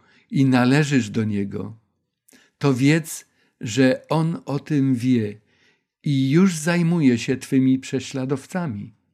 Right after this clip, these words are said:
Mówiliśmy o scenie wprowadzającej do trąbienia siedmiu aniołów. A kiedy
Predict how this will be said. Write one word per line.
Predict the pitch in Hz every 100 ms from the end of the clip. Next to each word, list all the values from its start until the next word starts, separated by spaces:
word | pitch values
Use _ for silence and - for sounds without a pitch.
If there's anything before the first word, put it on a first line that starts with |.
| _ _ _ _ _ _ _ _ _ _ _ -
Mówiliśmy | 196 156 131 120 113 131 143 156
o | 131 120
scenie | - - - 127 127 127
wprowadzającej | - - 135 117 113 123 120 165 131 - 110 101 - _ _ _ _ _ _ -
do | 120 117
trąbienia | 113 135 139 120 131 123 123
siedmiu | 117 123 113 120 131
aniołów. | 123 127 123 110 95 98 - - _ _ _ _ _ _ _ _ _ _ _ _ -
A | 131 127 127 131 - _ _ _
kiedy | - 151 139 113 143 139 135 131